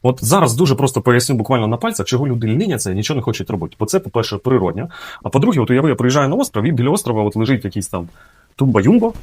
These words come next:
і він п'є кокоси і їсть банан. А я на яхті там приїхав, знаєш, такий бізнесмен, і я до нього підходжу, кажу: "Що ти тут робиш?" "Жую кокоси під пальмою, ну, от прям п'ю банан". Так. Я говорю:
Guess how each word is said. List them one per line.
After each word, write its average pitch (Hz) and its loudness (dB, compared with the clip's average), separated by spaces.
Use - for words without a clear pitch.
і 120 2
він 131 2
п'є 131 4
кокоси 165 2
і 120 2
їсть 147 2
банан. 104 2
А 113 -2
я 226 2
на 175 2
яхті 113 -2
там 90 -10
приїхав, 127 -2
знаєш, 131 -4
такий 160 -6
бізнесмен, 190 -4
і 117 -2
я 151 0
до 135 0
нього 131 -2
підходжу, 135 -6
кажу: 92 -8
"Що 202 -6
ти 185 -4
тут 98 -8
робиш?" 82 -8
"Жую 190 2
кокоси - 0
під - -2
пальмою, 185 2
ну, 156 -2
от - -6
прям 90 -8
п'ю 135 0
банан". 92 -2
Так. 92 -10
Я 131 0
говорю: 135 0